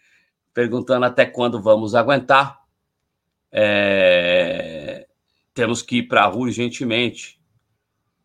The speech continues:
Pois é, né? É, é, com, se protegendo, acho que dá, sim. Aí eu vou, né, concordar com os companheiros do, do P C O.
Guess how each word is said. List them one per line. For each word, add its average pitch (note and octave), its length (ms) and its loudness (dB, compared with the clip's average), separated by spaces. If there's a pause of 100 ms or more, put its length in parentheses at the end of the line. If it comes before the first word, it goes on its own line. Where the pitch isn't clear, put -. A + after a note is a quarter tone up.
(400)
Pois - 240 -2
é, B2+ 200 6
né? A#2+ 260 0 (240)
É, G2+ 580 0
é, F2+ 440 -6 (240)
com, E3+ 500 2
se - 200 -8
protegendo, E3 960 0 (460)
acho - 260 0
que D#3+ 100 -8
dá, C#3 260 4
sim. C3+ 380 -4
Aí C#3+ 160 4
eu F#3 80 2
vou, E3 560 -4 (540)
né, B2 500 -2 (160)
concordar C3 540 -2
com - 60 -16
os - 60 -20
companheiros A#2 480 -6
do, G2+ 260 -8
do F#2+ 140 -10
P A2 140 -6
C - 220 -4
O. - 240 4